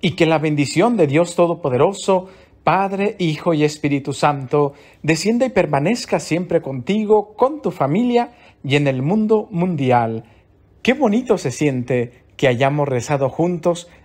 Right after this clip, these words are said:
a nuestra Santísima Madre. Yo soy el Padre Sergio y esta es mi parroquia digital. Gracias por haberme acompañado. Te mando un abrazo gigante y le pido a nuestro Señor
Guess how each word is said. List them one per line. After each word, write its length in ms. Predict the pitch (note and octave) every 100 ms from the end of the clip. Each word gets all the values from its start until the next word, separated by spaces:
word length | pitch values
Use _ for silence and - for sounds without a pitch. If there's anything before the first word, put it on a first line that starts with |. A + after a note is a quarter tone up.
| -
a 100 | C#3
nuestra 400 | B2 A#2+ - A#2+
Santísima 760 | - G#2+ - C#3 - C#3 B2+
Madre. 640 | A#2+ A2+ G#2+ G#2+ G#2 - _ -
Yo 260 | D3 F4
soy 280 | F#4+ G3 E3
el 100 | B2
Padre 300 | A#2+ A#2+ A#2
Sergio 460 | G#2+ B2+ A#2+ D#3 E3
y 140 | A#3 C#4
esta 640 | G#4 - - B2 - - _ -
es 220 | G3+ G3
mi 100 | D3+
parroquia 460 | C#3 B2+ C3 - B2
digital. 720 | A2 A#2 C3+ B2+ A#2+ A2+ A2+ - _ -
Gracias 480 | B2+ D#3 F3 G#3+
por 160 | - D#3
haberme 360 | A#2+ C#3+ F3+ F#3
acompañado. 800 | F#3 C#3 A#2+ B2 A3 A#3 E3 - - _ -
Te 120 | F#3+
mando 300 | G3 A3 A3+
un 100 | G#3+
abrazo 420 | E3 G3 G#3+ A3+
gigante 1000 | - A#3 D#3+ A#3+ D#4 D4 A3 E3 - - -
y 80 | F3
le 140 | D#3+
pido 240 | D3 F#3
a 20 | G3+
nuestro 300 | E3 - D3+
Señor 460 | C#3 C#3 B3+ A3+